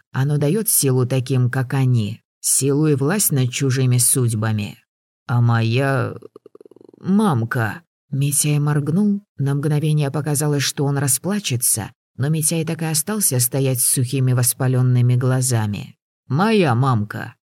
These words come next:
Чей эксперимент?" Потом. Ему не хотелось обсуждать теории возникновения упырей в этом жутком месте. "Сейчас!" Митяй упрямо вздернул подбородок, с его седых волос во все стороны полетели капли воды.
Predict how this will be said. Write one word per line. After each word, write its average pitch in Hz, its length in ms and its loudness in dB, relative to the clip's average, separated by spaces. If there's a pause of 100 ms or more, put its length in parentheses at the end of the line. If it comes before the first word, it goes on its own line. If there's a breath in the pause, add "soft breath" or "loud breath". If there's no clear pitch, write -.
Чей 185 320 2
эксперимент?" 120 920 0 (400)
Потом. 131 600 0 (200)
Ему 156 260 2
не 156 120 0
хотелось 151 500 0
обсуждать 135 580 0
теории 139 400 2
возникновения 131 800 0
упырей 131 440 0
в 147 40 -2
этом 123 280 2
жутком 123 520 0
месте. 104 640 -2 (360)
"Сейчас!" 151 920 2 (220)
Митяй 143 420 2
упрямо 147 420 0
вздернул 139 560 0
подбородок, 135 800 -2 (220)
с - 160 -2
его 143 240 2
седых 147 340 0
волос 139 380 0
во 131 120 0
все 135 220 -2
стороны 131 500 0
полетели 127 540 2
капли 127 400 0
воды. 120 560 0